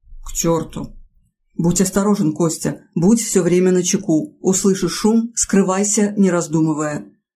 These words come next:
Шутки шутками, а рисковал он действительно здорово.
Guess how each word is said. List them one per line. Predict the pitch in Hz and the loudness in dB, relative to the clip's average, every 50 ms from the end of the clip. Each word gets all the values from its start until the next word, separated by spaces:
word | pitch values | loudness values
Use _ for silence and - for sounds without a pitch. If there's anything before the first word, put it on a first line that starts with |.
| _ _ _ _ | _ _ _ _
Шутки | - - - 170 156 - - 185 | -8 -4 -4 -2 -4 -4 -4 -4
шутками, | - - - 190 196 202 - 190 175 170 156 151 - - - - | -4 -2 0 -2 0 0 0 0 0 0 0 -4 -6 -14 -12 -6
а | - 180 180 | -2 -2 0
рисковал | 165 165 - - 196 180 165 185 202 202 196 - | 0 -2 -2 -2 -2 0 0 0 0 0 -2 -2
он | - 180 185 190 180 | 0 0 2 2 2
действительно | 165 180 - - - 202 196 190 - 160 156 156 | 0 -2 -2 0 2 2 2 2 2 0 0 0
здорово. | 160 160 165 180 175 175 156 147 139 147 - 143 - | -2 -2 0 0 0 0 0 -2 -4 -6 -8 -10 -12